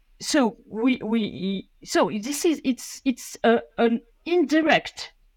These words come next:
support from Europe, uh, to, to R S F, but it, it's, perhaps it's indirect, but it's a real one. I mean,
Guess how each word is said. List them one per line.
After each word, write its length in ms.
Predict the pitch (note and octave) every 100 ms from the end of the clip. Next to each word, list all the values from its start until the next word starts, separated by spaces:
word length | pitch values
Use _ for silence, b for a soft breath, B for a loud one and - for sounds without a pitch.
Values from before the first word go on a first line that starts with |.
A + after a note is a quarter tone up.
| _ _ _ _ _ _
support 640 | - B3 - G3 - - - _ _ _ _
from 300 | - G#3 F#3 -
Europe, 540 | F#3 G#3 G3 F#3+ F3+ - - _ _ _ _ _ _ _ _ E3+
uh, 140 | F#3 F#3
to, 320 | - G3 G3+
to 400 | G3 - A3 G#3
R 180 | G#3+ G#3+
S 140 | A#3+
F, 180 | D4+ -
but 200 | G#3 A#3 -
it, 140 | B3 -
it's, 220 | B3 -
perhaps 460 | - C#4+ B3+ D4 -
it's 180 | - -
indirect, 500 | D#4 F#4 A#3+ - -
but 160 | A#3 -
it's 220 | A#3+ C4
a 100 | A#3
real 440 | B3 F#4+ F#4 G3+
one. 360 | F3 D#3 D3 - _ _ _ b b -
I 80 | G#3+
mean, 180 | A3+